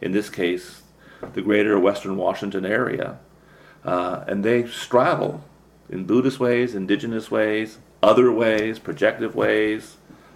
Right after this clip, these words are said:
all these ways that we're calling Zen, um, and dedicated a publishing project in that direction. Snyder was, that was his work, to really hold all these things together,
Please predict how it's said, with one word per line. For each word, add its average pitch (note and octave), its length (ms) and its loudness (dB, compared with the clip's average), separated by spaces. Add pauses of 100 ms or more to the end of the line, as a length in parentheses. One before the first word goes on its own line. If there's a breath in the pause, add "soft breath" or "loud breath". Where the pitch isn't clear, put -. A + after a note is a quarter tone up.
(120)
all D3 300 8
these A2+ 280 2
ways F#2 340 2
that F#2 100 0
we're F#2 100 0
calling F#2+ 580 0
Zen, E2 520 0 (680 loud breath)
um, F2 540 0 (380)
and G2 320 -2
dedicated G2+ 640 2
a F#2+ 320 -2 (720 loud breath)
publishing C#3+ 420 4
project D#2+ 540 -2 (140)
in F#2 140 0
that E2 180 -4
direction. - 580 -8 (1000 loud breath)
Snyder F#3 460 2
was, A#2+ 720 -4
that - 200 2
was B2+ 220 2
his C#3 160 0
work, - 480 -2
to F#2 100 -10
really G2 200 2
hold G2+ 280 6
all F#2+ 200 4
these F2+ 240 -2
things F2 220 -8
together, D#2 460 -8